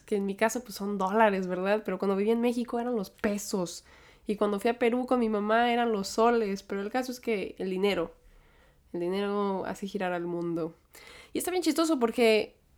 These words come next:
pareciera ser que los temas me llegan de la nada. De pronto digo, "Ay, ¿de qué voy a hablar esta semana?". Y así, ¡puf!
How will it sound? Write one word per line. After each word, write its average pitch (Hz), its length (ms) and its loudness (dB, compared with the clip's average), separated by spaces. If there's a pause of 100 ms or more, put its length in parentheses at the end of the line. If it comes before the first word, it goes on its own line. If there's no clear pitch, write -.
pareciera 262 460 2
ser 330 240 -2
que 330 400 2
los 202 320 0
temas 262 420 2
me 196 200 -2
llegan 226 280 0
de 220 60 0
la 185 100 -2
nada. 196 340 -4 (800)
De - 60 -10
pronto 240 220 -2
digo, 247 180 2
"Ay, 247 60 -2
¿de 277 100 -2
qué 294 100 -4
voy 339 120 -4
a 349 40 -2
hablar 247 160 0
esta 233 160 -4
semana?". 185 480 -4 (200)
Y 190 260 0
así, - 160 -8
¡puf! - 300 -6